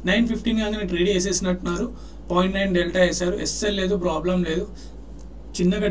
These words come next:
డైరెక్షన్ ఎలా ఫైండ్ అవుట్ చేయాలో తెలుసు వాళ్ళకి. And అలాగే మన పోస్ట్ మార్కెట్ రిపోర్ట్ ఫాలో అయినా కూడా అలాంగా డబ్బులు వచ్చేటి.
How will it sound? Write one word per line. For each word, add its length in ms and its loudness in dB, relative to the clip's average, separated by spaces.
డైరెక్షన్ 400 0
ఎలా 220 2
ఫైండ్ 200 -2
అవుట్ 160 -2
చేయాలో 300 -2
తెలుసు 300 -2
వాళ్ళకి. 300 -4
And 180 6
అలాగే 300 4
మన 140 2
పోస్ట్ 280 2
మార్కెట్ 340 2
రిపోర్ట్ 280 -2
ఫాలో 240 6
అయినా 240 4
కూడా 140 4
అలాంగా 440 2
డబ్బులు 260 0
వచ్చేటి. 340 -6